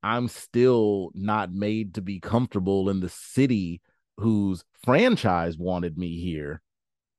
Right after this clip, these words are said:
and the fans don't. You're fine with this gold trophy that I brought in, but you're not okay with the black skin that put the ball in the basket to get it here.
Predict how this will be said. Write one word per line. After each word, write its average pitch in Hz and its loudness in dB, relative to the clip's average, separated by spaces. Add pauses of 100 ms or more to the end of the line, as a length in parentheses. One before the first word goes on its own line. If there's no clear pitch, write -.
(160)
and 120 4
the 107 0
fans 110 4
don't. 101 2 (400)
You're 127 4
fine 151 4
with 120 -2
this 117 -4
gold 107 0
trophy 127 0
that 95 -4
I 95 -4
brought 92 -4
in, 101 -6
but 90 -8
you're 110 0
not 104 0
okay 107 -2
with 101 -6
the 101 -12
black 95 -4
skin 104 0
that 87 -2
put 98 -4
the 90 -8
ball 87 0
in 85 0
the 82 -2
basket 80 -4
to 80 -8
get 87 0
it 78 -2
here. - -4